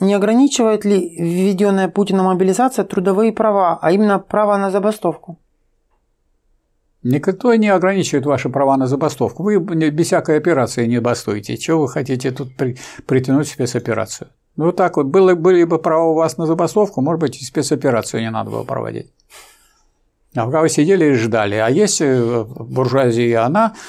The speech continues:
Speaker 2: спасибо, что она буржуазно-демократическая, а не фашистская. И на этом спасибо. А рабочий класс пока себя как рабочий класс не проявил.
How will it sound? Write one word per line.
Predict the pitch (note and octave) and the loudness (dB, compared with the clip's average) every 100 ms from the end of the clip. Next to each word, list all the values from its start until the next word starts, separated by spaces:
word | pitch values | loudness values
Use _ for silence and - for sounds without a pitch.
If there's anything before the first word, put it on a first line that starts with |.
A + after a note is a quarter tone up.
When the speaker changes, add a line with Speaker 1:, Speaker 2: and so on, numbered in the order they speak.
| - - | -20 -18
Speaker 2:
спасибо, | - - C3 - G3+ | -18 -4 -2 0 0
что | C#3+ C#3 | 2 2
она | C#3 E3 | 2 2
буржуазно-демократическая, | C#3 B2+ D#3+ C#3+ D3 C#3 D#3 C#3 A2 B2 G#2+ A#2 | 0 2 2 2 0 0 0 0 -2 -2 -4 -2
а | A#2 | 0
не | |
фашистская. | A#2+ C#3 - G2+ - A2+ G#2 - - | 0 -2 -2 -6 -8 -10 -10 -16 -12
И | B2 | -6
на | A#2+ C3+ | 0 0
этом | A2 A#2 G#2+ | 0 -4 -10
спасибо. | - G2+ - G2+ A2+ A#2+ | -8 -6 -6 -4 0 0
А | |
рабочий | D3 A3+ A3 | 2 2 0
класс | - E3 C3+ | 0 0 0
пока | - C#3+ B2+ | -2 0 0
себя | C#3 B2+ | 0 -2
как | B2+ C3 B2+ | -2 -4 -2
рабочий | D3 A3 D3 | 0 0 -2
класс | - A#2 | -2 -2
не | D3 G3 | 0 0
проявил. | G3 E3 G#2+ G2 A2+ | 2 2 0 -4 -10